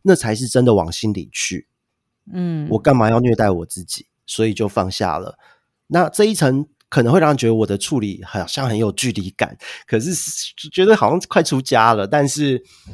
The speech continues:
Speaker 1: 说真的，这个真的是来自于就是从小真的会有这种不是爱，因为你会相信这，这，这个人还是会有好人的，总是会有好人的。
Speaker 2: 所以我觉得这也是在你从小的环境里面，你养成了一种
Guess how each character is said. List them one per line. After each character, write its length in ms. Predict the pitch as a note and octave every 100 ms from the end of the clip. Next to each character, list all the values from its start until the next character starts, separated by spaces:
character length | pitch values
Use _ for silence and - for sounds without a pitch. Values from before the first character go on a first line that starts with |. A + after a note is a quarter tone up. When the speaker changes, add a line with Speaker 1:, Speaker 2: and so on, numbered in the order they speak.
| - -
Speaker 1:
说 200 | - E3
真 180 | E3 D3+
的， 120 | A#2+
这 140 | -
个 100 | E3
真 200 | C3+ F#3
的 100 | F3+
是 160 | C#3 D#3+
来 200 | B2 A#2
自 240 | A2+ C#3+
于 160 | A2+ A2
就 120 | B2
是 400 | A2+ B2 A2+ G2 _ _ _ _ _ _
从 260 | - B2+ D3
小 260 | - G#2 F#2
真 140 | C#3
的 80 | A#2+
会 120 | B2
有 60 | G2
这 100 | A2
种 80 |
不 100 | G2
是 140 | F2+ G2
爱， 180 | G2+ G2+
因 60 |
为 40 | D3
你 120 | A#2+
会 100 | B2
相 240 | A2+ G2+
信 160 | G#2 G2+
这， 160 | G#2+ G#2 -
这， 180 | C#3 B2 -
这 140 | - A3+
个 200 | D3+ A#2+ - -
人 340 | C#3+ C3 C#3+
还 180 | C3+ B2
是 120 | C3+
会 140 | B2+ G#2
有 80 |
好 140 | G2 E2+
人 220 | D#2+ E2
的， 200 | F#2 - _ _
总 200 | A#2+ G2+
是 160 | - D3+
会 140 | B2
有 100 | G#2
好 140 | F#2 E2
人 180 | C#2+ -
的。 160 | - - _ _ _ _ _ _ _ - - - _ _
Speaker 2:
所 200 | - F4+
以 60 |
我 180 | E4 F#3
觉 140 | F3+
得 80 | G#3+
这 120 | A3+
也 140 | C4+ F3+
是 260 | - A#3
在 180 | G3 A3+
你 100 | G3+
从 220 | E3 F3+
小 140 | F3+ F3+
的 100 | E3+
环 200 | E3+ D#3
境 200 | G#3+ G3
里 80 | E3
面， 240 | E3+ F3+
你 120 | E3
养 200 | F3 C#3+
成 180 | D3+ F3
了 120 | D3+
一 100 | D#3
种 360 | F3 D#3 C#3+